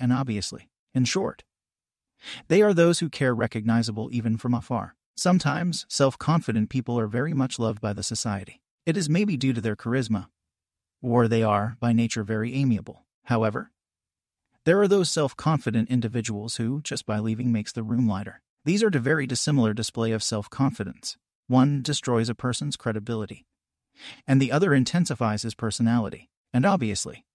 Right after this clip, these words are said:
you would not want the consequences of being too confident of yourself that the people no longer view you as effective.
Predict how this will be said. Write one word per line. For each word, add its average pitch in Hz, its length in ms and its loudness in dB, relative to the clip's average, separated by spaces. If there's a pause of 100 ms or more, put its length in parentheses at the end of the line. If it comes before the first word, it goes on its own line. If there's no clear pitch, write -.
(840)
you 175 140 4
would 202 160 2
not 233 180 4
want 160 220 0
the 117 80 -2
consequences 117 800 0
of 107 100 -4
being 110 220 0
too 110 80 -8
confident 113 520 -2
of 113 120 -8
yourself 110 400 -4
that 113 140 -6
the 117 100 -6
people 131 320 -2
no 117 160 2
longer 117 340 0
view 120 180 -2
you 117 200 0
as 107 100 -2
effective. 120 600 -6